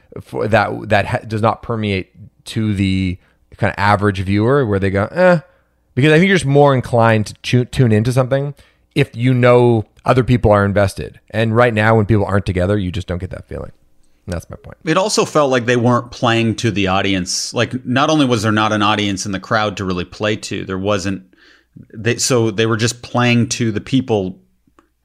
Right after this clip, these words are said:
Speaker 2: at, who were attending the award show, which is kind of, like, lame. Like, you wanna, you need those jokes that, like, would almost offend the people in the crowd, but are for the people at home.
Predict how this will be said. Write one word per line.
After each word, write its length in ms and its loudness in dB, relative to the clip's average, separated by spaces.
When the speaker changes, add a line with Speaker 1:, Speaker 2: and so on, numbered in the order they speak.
Speaker 2:
at, 260 -2
who 240 -2
were 180 2
attending 400 -2
the 100 -2
award 280 -8
show, 300 -14
which 240 -4
is 140 -2
kind 260 0
of, 120 -2
like, 460 -4
lame. 420 -2
Like, 160 -6
you 80 2
wanna, 460 2
you 140 2
need 320 2
those 340 0
jokes 640 -2
that, 420 -4
like, 260 -4
would 220 2
almost 400 2
offend 420 2
the 60 2
people 340 -4
in 60 -2
the 80 -2
crowd, 340 -2
but 140 -4
are 160 0
for 340 -2
the 100 -2
people 340 -4
at 80 -4
home. 320 -4